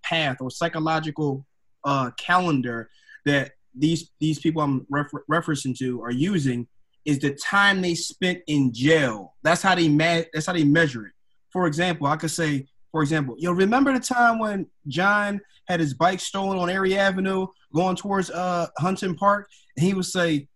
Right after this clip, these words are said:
"I don't know. I think I was booked that summer." And when I hear things like that, that is amazing. It's crazy to me. That's the first thing. The second thing I notice when people say,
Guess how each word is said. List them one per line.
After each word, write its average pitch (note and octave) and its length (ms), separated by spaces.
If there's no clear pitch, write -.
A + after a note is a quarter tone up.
"I A3+ 120
don't C4 220
know. C4+ 320
I - 140
think A#3+ 160
I A3 80
was F3 160
booked A3+ 320
that G3+ 200
summer." C#3+ 500
And G3 140
when B3 100
I C#4 160
hear D#4 240
things A3+ 380
like F#3+ 240
that, F3 240
that G#3+ 260
is F#3+ 220
amazing. G#3+ 720
It's - 300
crazy B3 420
to F#3 140
me. C#3+ 240
That's F3+ 220
the G#3 100
first G#3 340
thing. C3 240
The D#3+ 80
second G#3 460
thing A#2+ 260
I D3+ 80
notice E3 320
when D3+ 100
people F3 280
say, D#3 420